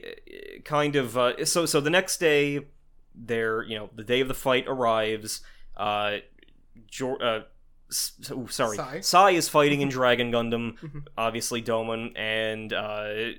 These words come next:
Speaker 1: it's, it's a very even match
Speaker 2: Yeah.
Speaker 1: because Sai has been, always been a challenging
Speaker 2: Well,
Speaker 1: opponent for Domon.
Speaker 2: even Domon says he's the only one who made me end things on a draw.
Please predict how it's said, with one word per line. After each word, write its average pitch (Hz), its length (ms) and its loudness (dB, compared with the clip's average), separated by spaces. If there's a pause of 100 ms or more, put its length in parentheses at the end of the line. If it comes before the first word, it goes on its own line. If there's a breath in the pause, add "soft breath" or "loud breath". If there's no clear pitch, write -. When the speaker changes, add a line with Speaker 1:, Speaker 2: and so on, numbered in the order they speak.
(920)
Speaker 1:
it's, 147 260 -4
it's 156 220 -2
a 151 60 0
very 160 280 2
even 156 420 -4
match 170 420 -4
Speaker 2:
Yeah. 156 120 -2
Speaker 1:
because 120 440 -6
Sai 120 400 2
has 123 160 -4
been, 120 300 -6
always 127 300 -2
been 117 180 -6
a 113 40 -2
challenging 113 500 -2
Speaker 2:
Well, 113 80 -2
Speaker 1:
opponent 110 440 -6
for 113 440 -4 (120)
Domon. 233 260 0
Speaker 2:
even 185 220 2
Domon 160 300 -2
says 147 220 -6
he's 156 140 -10
the 160 120 -6
only 147 180 -2
one 143 220 -8
who 147 100 -6
made 135 160 -8
me 139 140 -10
end 135 180 -12
things 135 220 -12
on 131 80 -12
a 131 60 -10
draw. 131 440 -10